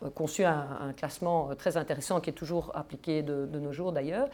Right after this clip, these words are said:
Et ce classement Elo, on le retrouve, euh, dans beaucoup d'endroits, et justement en particulier, mais malheureusement j'ai un peu dévoilé,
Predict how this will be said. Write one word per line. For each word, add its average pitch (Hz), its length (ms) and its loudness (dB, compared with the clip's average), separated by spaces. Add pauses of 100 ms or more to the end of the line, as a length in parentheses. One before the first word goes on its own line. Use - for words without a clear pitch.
(500)
Et 208 280 12
ce - 140 4
classement 208 420 12
Elo, 196 420 12
on 196 80 12
le 190 80 10
retrouve, 180 540 4
euh, 160 300 10 (340)
dans 175 160 8
beaucoup 302 260 12
d'endroits, 202 640 12
et 175 100 6
justement 202 460 6
en 170 40 10
particulier, 170 520 4
mais 170 120 6
malheureusement 160 440 4
j'ai 165 100 4
un 151 60 2
peu 170 140 0
dévoilé, 151 520 4